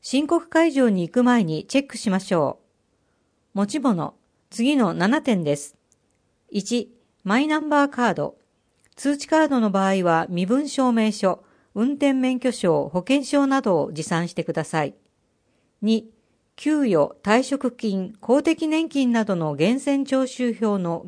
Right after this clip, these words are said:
原本。給与所得者、年金所得者のみ持参してください。三、収支内訳書。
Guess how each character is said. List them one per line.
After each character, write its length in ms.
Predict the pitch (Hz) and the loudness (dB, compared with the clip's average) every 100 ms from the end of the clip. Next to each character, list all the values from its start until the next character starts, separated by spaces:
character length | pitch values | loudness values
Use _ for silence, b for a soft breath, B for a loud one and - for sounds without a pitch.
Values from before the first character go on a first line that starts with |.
| 165 | 0
原 180 | 254 | 2
本。 320 | 214 156 135 - _ _ _ _ _ _ _ _ _ _ _ - | 0 -4 -6 -10 _ _ _ _ _ _ _ _ _ _ _ -6
給 180 | 254 | 0
与 120 | 285 285 | 0 0
所 140 | 277 | -2
得 200 | 269 247 | -2 -4
者、 300 | - 165 - _ _ | -2 -2 -2 _ _
年 220 | 196 240 285 | -2 -2 0
金 200 | 311 294 | -4 -4
所 120 | 285 | -4
得 180 | 294 285 | -4 -2
者 160 | 240 | 0
の 140 | 214 233 | 0 0
み 180 | 170 - | -2 -6
持 120 | 165 | -6
参 240 | 190 180 | -2 -2
し 60 | 175 | -2
て 80 | 165 | -6
く 100 | 156 | -4
だ 100 | 160 | -4
さ 160 | - | -2
い。 120 | 151 - _ _ _ _ _ _ _ _ _ _ _ - | -4 -6 _ _ _ _ _ _ _ _ _ _ _ -6
三、 320 | 226 233 220 - _ _ | -2 0 -2 -8 _ _
収 300 | - - 277 | -12 -2 -2
支 320 | 302 294 277 - | 0 -4 -6 -6
内 260 | 190 - 247 | -6 0 2
訳 220 | 226 226 | 2 -2
書。 300 | - 175 | -2 -4